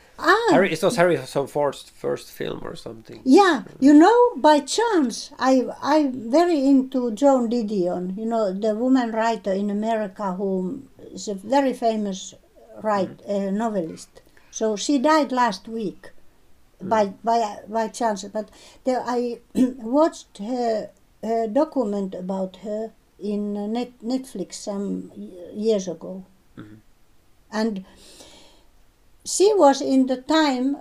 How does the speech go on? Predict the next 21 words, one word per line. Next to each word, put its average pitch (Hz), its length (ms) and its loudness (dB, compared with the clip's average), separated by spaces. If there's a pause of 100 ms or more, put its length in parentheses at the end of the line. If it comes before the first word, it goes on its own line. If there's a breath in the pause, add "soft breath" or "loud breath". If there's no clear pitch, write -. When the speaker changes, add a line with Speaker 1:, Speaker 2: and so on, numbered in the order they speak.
Speaker 1:
she 311 140 -2
was 294 180 -2
a 294 40 0
screenwriter 330 920 4
also, 285 540 -2
and 247 240 -2
also 247 440 0
in, 226 260 0
uh, 208 160 -4
you 214 100 -8
know, 240 160 -6
service 233 320 -2
in 226 200 -6
the 220 80 -2
movies, 269 460 0
and 220 240 -4
lived 240 280 -4
in 208 240 -6
Hollywood, 196 560 -6
in 208 440 -4
S-, 190 200 -16